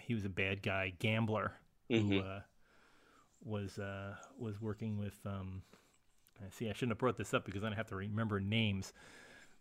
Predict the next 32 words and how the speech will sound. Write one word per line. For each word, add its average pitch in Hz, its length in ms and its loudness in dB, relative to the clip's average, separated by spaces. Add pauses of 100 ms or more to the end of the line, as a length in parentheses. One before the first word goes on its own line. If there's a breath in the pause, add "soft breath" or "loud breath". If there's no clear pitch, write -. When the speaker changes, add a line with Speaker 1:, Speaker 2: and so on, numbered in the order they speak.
Speaker 2:
Names 143 340 12
Speaker 1:
But, 143 60 4
Speaker 2:
is 117 80 4
for 104 100 2
Speaker 1:
uh, - 60 -6
Speaker 2:
tombstones, 113 640 10
baby. 82 320 6
Speaker 1:
yeah, 110 240 0
<laughs> - 100 -6
exactly. - 720 4 (140)
To, 127 80 0
to - 260 0
quote 120 220 2
another 101 240 0
Bond - 300 -4
film. - 120 -6 (380 loud breath)
But 104 140 4 (160)
the, 107 320 2
um, 98 320 -4 (420 soft breath)
oh 113 320 -4
gosh, 117 280 -2
what's 113 140 -2
his 104 100 -4
name? 101 220 -2
Big 131 160 0
Seamus, 123 380 0
Little 117 160 -2
Seamus. 95 360 -6
He 110 100 0
was 107 220 -2
in, 113 200 2
um, 107 260 0